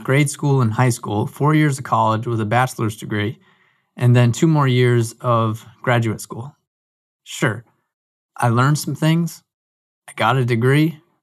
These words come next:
and it was okay, but it was more of a, "Let's check the box and move on," right? I've learned more from reading and surrounding myself with people who are successful than I have in my entire life.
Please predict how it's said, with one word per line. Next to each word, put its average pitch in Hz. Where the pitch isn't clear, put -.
and 175
it 185
was 139
okay, 110
but 165
it 165
was 139
more 147
of 123
a, 113
"Let's 120
check 123
the 110
box 110
and 113
move 110
on," 110
right? 117
I've 123
learned 156
more 120
from 120
reading 117
and 120
surrounding 135
myself 120
with 110
people 123
who 117
are 110
successful 113
than 120
I 117
have 117
in 113
my 113
entire 110
life. 143